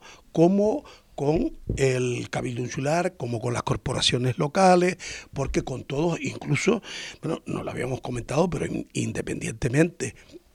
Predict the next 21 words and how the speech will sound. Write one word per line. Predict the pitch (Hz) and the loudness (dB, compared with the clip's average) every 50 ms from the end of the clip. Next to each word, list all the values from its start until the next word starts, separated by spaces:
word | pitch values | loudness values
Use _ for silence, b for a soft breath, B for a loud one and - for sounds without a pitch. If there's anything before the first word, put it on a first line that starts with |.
| _ _ _ - - - - - - - - - | _ _ _ -8 -8 -8 -8 -12 -8 -8 -6 -2
del | - 165 127 147 131 113 | -2 0 0 0 0 0
gobierno | - 247 - - - - - - 127 127 123 120 127 127 | -4 -6 -6 -6 -8 -10 -8 -8 -8 -6 -6 -6 -8 -8
canario, | 113 117 127 120 117 127 127 139 160 208 190 B B B B B - | -8 -8 -8 -8 -8 -6 -2 0 0 0 0 B B B B B -2
nosotros | - - - - - - - - - 139 135 - B B B B B B _ - - 269 160 151 - | -4 -4 -4 -4 -6 -10 -10 -8 -8 -6 -8 -8 B B B B B B _ -6 -2 0 0 0 0
tenemos | - 135 - - - 131 - - | 0 -2 -2 -2 -4 -6 -6 -6
convenios | - 131 117 113 131 135 139 139 131 - | -8 -8 -4 -4 -2 -2 -2 -4 -4 -6
con | - - 147 131 131 127 | -8 -8 -8 -8 -6 -6
el | 127 123 123 | -8 -8 -8
Cabildo | - - - 131 160 190 208 175 - - 139 | -10 -8 -4 -2 -2 -2 -2 -2 -2 -2 -4
y | - | -4
con | - - - - | -6 -10 -12 -12
ciertos | - - - - - - | -12 -12 -10 -8 -8 -6
ayuntamientos | - 123 127 127 - - 135 123 135 147 160 185 - - - - B B B B B B 190 B - | -6 -6 -8 -6 -6 -6 -4 -2 0 0 0 -2 -2 -6 -6 -6 B B B B B B -14 B 2
que | 180 160 | 2 2
también | - 120 113 - - - | 4 0 -4 -6 -6 -4
son | - 156 160 | -2 -2 -2
importantes | 180 165 - 160 - - 175 185 185 185 - 175 - B B B B | -2 -2 -4 -6 -4 -2 -2 -2 -2 -2 -2 -4 -4 B B B B
y | - 175 156 | 2 2 2
que | - 151 | 2 0
en | 139 131 | -2 -2
definitiva, | 143 139 - - 143 135 139 131 113 117 190 202 180 165 - | -2 -4 -2 -2 -2 -2 -2 -2 2 4 4 6 6 4 0